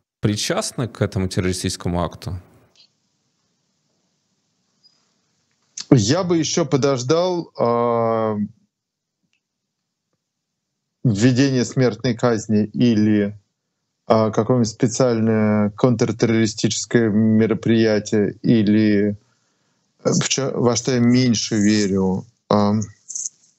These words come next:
Speaker 2: ам, мобилизации в той или иной степени. Вот. И если что-то из этого произойдёт, то, м, это, наверное, можно будет уже утверждать. А так, да,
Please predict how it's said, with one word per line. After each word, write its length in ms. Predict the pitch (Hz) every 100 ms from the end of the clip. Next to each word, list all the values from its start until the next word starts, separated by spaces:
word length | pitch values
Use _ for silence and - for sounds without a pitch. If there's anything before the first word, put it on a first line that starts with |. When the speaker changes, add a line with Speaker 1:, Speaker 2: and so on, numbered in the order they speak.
| _ - _ _ _ _ _ _ _ _ _ _ _ _ _ _ _ _ _ - - -
Speaker 2:
ам, 680 | 120 117 110 110 107 101 87 - - _ _ _ _ _ _ _ _ -
мобилизации 800 | 139 123 135 139 156 208 208 160
в 80 | -
той 160 | 151
или 120 | 131 127
иной 220 | 127 123
степени. 600 | - 131 123 120 113 110 - _ _ _ _ _ -
Вот. 640 | 127 120 123 113 117 -
И 480 | 147 127 127 123 120
если 340 | 110 135 - 127
что-то 300 | - 135 131
из 100 | 123
этого 260 | 123 127
произойдёт, 680 | 110 135 127 147 147 214 -
то, 760 | - 160 165 160 156 156 147 135 _ _ _ - -
м, 640 | 127 117 120 117 98 92
это, 240 | 139 151
наверное, 380 | 135 123 131 131
можно 300 | 127 123 117
будет 200 | 117 113
уже 160 | 120 120
утверждать. 800 | 113 - 123 104 110 95 - -
А 240 | - 113 110
так, 280 | 170 185 147
да, 220 | 117